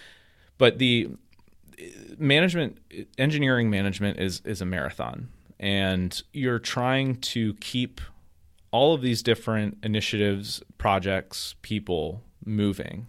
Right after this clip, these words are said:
and making progress so that at the end of six months or a year,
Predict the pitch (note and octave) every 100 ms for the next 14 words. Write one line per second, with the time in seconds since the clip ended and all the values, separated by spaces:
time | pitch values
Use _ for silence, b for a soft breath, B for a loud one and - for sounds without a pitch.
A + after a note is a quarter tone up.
0 | - G#2 G2+ F#2+ F#2 F#2 - F#2 F2+ F2
1 | D#2 - - - B B B B - C3
2 | B2 A#2 A#2 A#2 D3+ A#2+ F#2 - G2+ -
3 | F#2+ F#2 - F#2+ F2+ F#2+ C3+ G2+ -